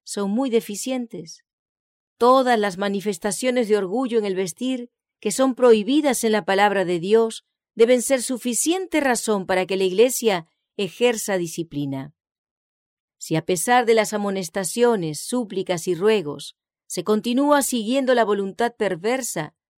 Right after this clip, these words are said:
puede ello considerarse como prueba de que el corazón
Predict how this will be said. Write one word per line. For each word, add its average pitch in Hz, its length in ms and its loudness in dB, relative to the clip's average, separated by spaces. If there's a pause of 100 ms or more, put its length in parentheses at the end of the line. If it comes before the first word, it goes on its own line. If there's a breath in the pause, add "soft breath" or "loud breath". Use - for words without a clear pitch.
(180)
puede 220 480 4
ello 220 240 0
considerarse 190 800 -2
como 180 320 -2
prueba 208 640 2 (280)
de 165 120 -2
que 214 120 6
el 220 120 4
corazón 220 800 0